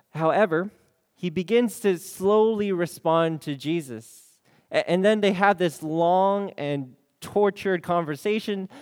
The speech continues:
about whether Jesus ever loved Judas and was there for him. And so here's a snippet of the conversation. It reads this, "Jesus,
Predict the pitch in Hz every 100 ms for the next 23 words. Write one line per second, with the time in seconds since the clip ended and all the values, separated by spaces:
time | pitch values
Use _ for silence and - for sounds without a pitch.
0 | - 139 147 139 165 160 143 165 185 170
1 | 147 139 120 156 214 196 170 208 202 196
2 | 127 107 104 156 226 214 - 202 190 185
3 | 180 180 - - 147 151 170 160 202 170
4 | 160 - 180 190 190 156 135 127 127 147
5 | 139 127 135 131 - 104 98 127 135 156
6 | 139 - 131 92 - - _ _ - _
7 | - 185 151 113 - -